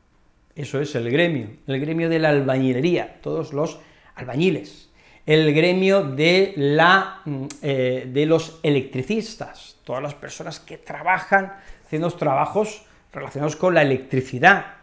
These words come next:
eh, cambiando enchufes, eh, poniendo cables por aquí y por allá. Bueno, pues un gremio, ¿vale? Es un campo, es una comunidad, más que un campo, una comunidad de personas que ejercen el mismo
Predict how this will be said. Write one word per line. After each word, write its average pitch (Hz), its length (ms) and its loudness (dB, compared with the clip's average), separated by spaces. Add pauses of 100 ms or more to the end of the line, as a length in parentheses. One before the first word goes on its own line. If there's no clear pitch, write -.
eh, 147 100 -10
cambiando 143 420 -2
enchufes, - 880 -6
eh, 117 240 -16
poniendo 143 360 -6
cables 196 380 0
por 147 160 -10
aquí 151 160 -6
y 202 40 -4
por 143 160 -4
allá. 160 380 -6 (500)
Bueno, 120 160 -18
pues 139 140 -6
un 170 200 0
gremio, 143 560 2 (320)
¿vale? 127 180 -16
Es - 160 -14
un 127 180 -6
campo, 196 500 0
es 170 100 -8
una 160 240 -4
comunidad, 170 520 2
más 185 140 -8
que - 80 -8
un 165 80 -6
campo, 151 340 -4 (380)
una 208 240 0
comunidad 180 400 2
de 151 60 0
personas 165 440 -6
que 170 300 2
ejercen 214 840 2 (500)
el 151 220 6
mismo 180 760 2